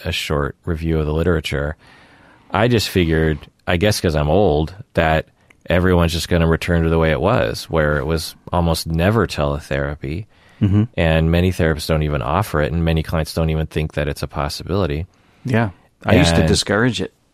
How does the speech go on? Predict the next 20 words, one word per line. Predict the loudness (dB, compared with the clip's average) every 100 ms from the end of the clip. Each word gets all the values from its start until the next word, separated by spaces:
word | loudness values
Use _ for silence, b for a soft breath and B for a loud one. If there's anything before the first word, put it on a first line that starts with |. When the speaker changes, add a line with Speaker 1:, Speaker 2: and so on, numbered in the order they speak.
| _
Speaker 1:
Yeah. | -2 2 2 0 -6 _ -6
After | -2 0 0
the | 0
pandemic, | 0 0 2 2 2 2
we | 0
might | 0 0
be | -2
looking | -2 -2
at | -2
a | -2
situation | -6 -6 -2 -2 -2 -2
where, | 0 0
like, | 0 -2 -6 b b b _
a | -4
good | 0 0 0
portion | 0 0 0 0 0 -4 -8 _ _
of | 0 2 0 -2
therapy | -6 -2 0 0 0
is | -2
done, | 0 -2 0 -4